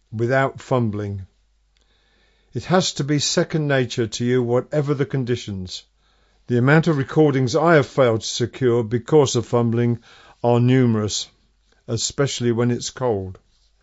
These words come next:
Number six, the same goes for knowing how to use your studio software accurately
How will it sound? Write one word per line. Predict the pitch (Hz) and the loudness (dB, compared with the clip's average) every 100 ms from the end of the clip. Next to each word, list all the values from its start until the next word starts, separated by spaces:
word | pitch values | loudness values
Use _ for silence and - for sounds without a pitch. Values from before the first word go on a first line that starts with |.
| _ _ _ _ _ _ _ | _ _ _ _ _ _ _
Number | 113 107 110 | -6 -4 -2
six, | - 170 - - - - _ _ _ _ | 0 0 0 -8 -8 -10 _ _ _ _
the | 135 | -6
same | 127 160 185 147 110 | -2 2 2 2 2
goes | 127 120 131 120 | 2 4 2 0
for | - 135 | -4 -2
knowing | 127 139 147 139 | 0 2 0 0
how | 135 139 | 0 -2
to | 123 131 | -2 -4
use | 135 135 117 | -2 -2 0
your | 127 127 | 0 -2
studio | - - 180 170 123 113 | -4 2 4 6 4 4
software | - 110 - 110 104 95 | 0 -4 -2 -6 -6 -10
accurately | 143 110 - 123 110 117 110 101 | -12 -14 -6 -4 -4 -6 -8 -8